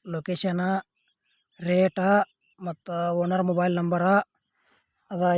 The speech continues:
ಯಾವ ಪಾಸಿಂಗ್ ಐತಿ, ಇದ್ರ ಬಗ್ಗೆ ಮಾಹಿತಿ ಈ ವಿಡಿಯೋದಾಗ ನಿಮ್ಗೆ ತಿಳಿಸಿ ನಾ ಕೊಡ್ತೀನಿ. ನಮ್ದೊಂದು ಸಣ್ಣ ರಿಕ್ವೆಸ್ಟ್ ಏನಪ್ಪ ಅಂದ್ರೆ, ನಮ್ಮ ವಿಡಿಯೋ ನೀವು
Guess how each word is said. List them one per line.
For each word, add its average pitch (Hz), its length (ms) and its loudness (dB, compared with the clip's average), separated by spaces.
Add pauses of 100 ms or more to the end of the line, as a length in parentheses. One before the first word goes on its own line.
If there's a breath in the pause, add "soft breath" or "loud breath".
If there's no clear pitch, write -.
ಯಾವ 175 120 4 (120)
ಪಾಸಿಂಗ್ 185 400 2
ಐತಿ, 202 220 0 (1160 loud breath)
ಇದ್ರ 185 220 -8
ಬಗ್ಗೆ 175 180 4 (120)
ಮಾಹಿತಿ 180 320 2 (260)
ಈ 202 60 6
ವಿಡಿಯೋದಾಗ 190 420 6 (160)
ನಿಮ್ಗೆ 185 260 4 (280)
ತಿಳಿಸಿ 185 340 0
ನಾ 180 160 2
ಕೊಡ್ತೀನಿ. 185 480 2 (1160 loud breath)
ನಮ್ದೊಂದು 202 460 4 (140)
ಸಣ್ಣ 196 240 4
ರಿಕ್ವೆಸ್ಟ್ 185 400 -2 (380)
ಏನಪ್ಪ 190 240 0 (100)
ಅಂದ್ರೆ, 185 220 4 (1000)
ನಮ್ಮ 202 180 0
ವಿಡಿಯೋ 208 160 4
ನೀವು 202 160 4